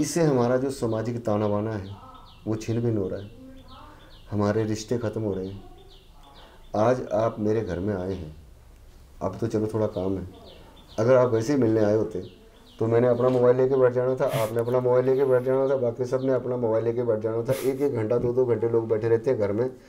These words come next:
किसी से कोई बात नहीं, वो अपने, अपने उसमें, अपनी दुनिया में खोए हैं, है ना। थोड़ी देर के चा-, जिस घर में आए वो भी परेशान होते हैं, "अच्छा जी, तो अब आप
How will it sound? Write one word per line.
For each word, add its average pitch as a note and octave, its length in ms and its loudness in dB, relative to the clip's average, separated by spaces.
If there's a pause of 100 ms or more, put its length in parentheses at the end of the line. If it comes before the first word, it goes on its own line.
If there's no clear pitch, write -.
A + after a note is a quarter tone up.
(240)
किसी G3 220 -2
से G3 120 4
कोई F3+ 160 4
बात C#3+ 280 6
नहीं, A#2 160 -4 (760)
वो C#3+ 60 4
अपने, C#3+ 160 4
अपने C#3 200 4
उसमें, C3+ 280 2
अपनी C3 200 0
दुनिया B2+ 280 4
में B2 120 2
खोए A#2 240 0
हैं, F2 140 -8 (640)
है B2+ 80 -2
ना। C3 140 -6 (500)
थोड़ी D3+ 140 4
देर C3+ 200 6
के C3 120 2
चा-, A2 400 0
जिस B2+ 220 -6
घर C3 200 4
में B2 120 2
आए C3+ 100 4
वो A#2+ 140 2
भी C#3 100 -4
परेशान B2 280 0
होते B2 260 -4
हैं, G#2 80 -14
"अच्छा A#2 260 -8
जी, A#2+ 60 -10
तो A#2 200 -8
अब A2 360 -8 (400)
आप G#2+ 100 -4